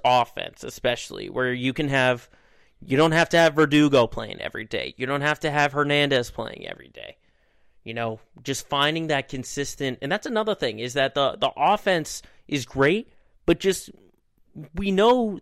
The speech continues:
the two outfielders that they're having out there. You've got Hunter Renfroe in right and Alex Verdugo in center.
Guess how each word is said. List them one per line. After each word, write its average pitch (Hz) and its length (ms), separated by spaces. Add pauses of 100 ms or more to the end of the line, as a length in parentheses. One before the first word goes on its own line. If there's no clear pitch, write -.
the 143 100
two 196 340
outfielders 117 640
that 117 300
they're 123 260
having 120 380
out - 180
there. 110 220
You've 131 140
got 131 160
Hunter 180 200
Renfroe 165 460
in 143 80
right 135 240
and 127 100
Alex 127 240
Verdugo 120 460
in - 180
center. - 440